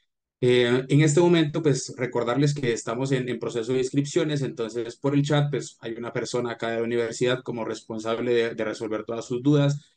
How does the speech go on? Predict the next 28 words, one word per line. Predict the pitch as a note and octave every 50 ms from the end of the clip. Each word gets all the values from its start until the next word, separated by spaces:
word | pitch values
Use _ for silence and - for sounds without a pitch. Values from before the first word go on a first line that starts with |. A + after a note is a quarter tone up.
| _ _ _ _
acerca | - G#2+ - A#2+ G#2+ A2+ G#2+ A#2 A#2 A2+
de | A2 A2 A2 G#2+
la | G#2 G2+
maestría | A2 G#2+ G#2 - - A#2 A2+ A#2+
en | A2+
gestión | A2+ - - A#2 A2+
de | A2+
talento | - A2+ G#2+ A2+ A2 A2 B2+
humano. | B2 D3+ E3 D#3+ D#3+ E3 E3+ E3 D#3 - _ _ _ _ _ _ _ _ _ _ _ _ _
También | C3 A#2+ A#2 A2+ B2 B2+ A#2+
soy | B2 C3 B2+
el | B2 B2
líder | C3 C3+ C3 C#3
de | B2+ A#2+
consultoría | A#2+ A#2+ A2+ - A#2+ A2 - A2 A2 A#2 B2 A#2+
de | A#2+ A#2
talento | - A2+ A2+ A2+ A2+ A2 A2+ C3
humano, | C#3+ D3+ D3+ D3+ C#3+
entonces | A#2+ A2 - A2+ A2 G#2+ A2 A#2+ B2 A#2+ - _ _ _ _ _ _ _
todos | - C3 C3 B2+
los | A#2+ G#2+ -
temas | - A#2 A#2+ B2 B2 A#2+ - - - _ _ _ _ _ _ _ -
relacionados | C#3 B2 A#2+ A#2+ A#2 A2 - A#2 A2+ A2 A#2 A#2 B2 B2+ B2+ B2+
al | A#2+ A2 A2+
área | A2+ A#2 A#2
organizacional, | A#2 B2 A#2+ A#2+ A#2+ - A#2+ A2 - - - A#2+ B2+ C#3 C#3+ C#3+ C#3 C#3
desde | B2+ A#2+ A#2 A2 A2 G#2+ A2+ A2 A2+ A2 A2 G#2+ A2 G#2+ - - -
las, | A2 A2 G#2+ - _